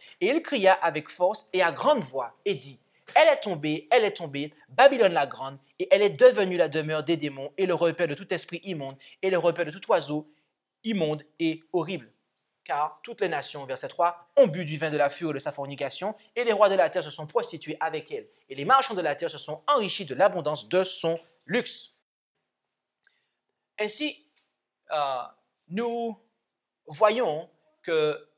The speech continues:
ce message est répété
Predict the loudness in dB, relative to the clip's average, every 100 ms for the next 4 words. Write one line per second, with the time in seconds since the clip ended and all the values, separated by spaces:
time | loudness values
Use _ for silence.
0 | _ -12 -6 -6 -4 -4 -4 -6 -10 -14
1 | -18 _ _ _ -2 -2 -2 -6 _ _
2 | _ _ _ _ _ -4 0 0 0 -2
3 | -6 -6